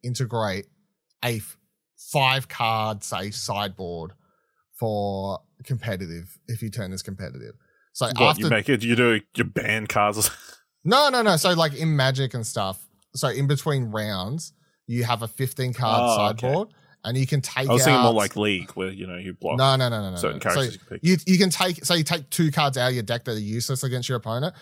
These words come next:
Speaker 1: and you can put two cards from your fifteen card sideboard in that are better for this
Speaker 2: Mm.
Speaker 1: matchup. Um, but whenever you s-, go to your next round, the next opponent, your deck has to revert back to its default, um,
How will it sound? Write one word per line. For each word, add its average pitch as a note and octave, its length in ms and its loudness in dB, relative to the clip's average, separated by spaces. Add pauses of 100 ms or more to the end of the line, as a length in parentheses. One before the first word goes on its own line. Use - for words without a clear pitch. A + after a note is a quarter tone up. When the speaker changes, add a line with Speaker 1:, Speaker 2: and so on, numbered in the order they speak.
(160)
Speaker 1:
and B2 100 -2
you B2 60 0
can B2 80 0
put C#3 180 -2
two D3 200 2
cards B2 280 0
from A#2 140 -6
your G#2+ 100 -6
fifteen A2+ 360 -8
card G#2 220 -2
sideboard G#2 480 -6
in B2 440 -6 (100)
that G#2+ 160 0
are G2 240 -2 (100)
better G#2 320 -4
for G2+ 120 -10
this G2+ 160 -6
Speaker 2:
Mm. G2 140 -6
Speaker 1:
matchup. - 220 -12 (500)
Um, F2+ 540 -6 (240)
but B2+ 300 0
whenever D#3 340 2
you C3+ 160 2
s-, A2+ 120 -4
go C#3 200 2
to B2 100 -2
your A#2 100 -4
next A2+ 200 -8
round, A#2 220 -2
the G#2+ 60 -6
next G2+ 160 -8
opponent, G#2+ 320 -4
your G2+ 100 -6
deck G2+ 180 -6
has G2 160 -8
to - 60 -14
revert G2 360 -8
back F2 180 -8
to G2 160 -8
its - 300 -14 (280)
default, F#2 600 -6
um, F2+ 500 -14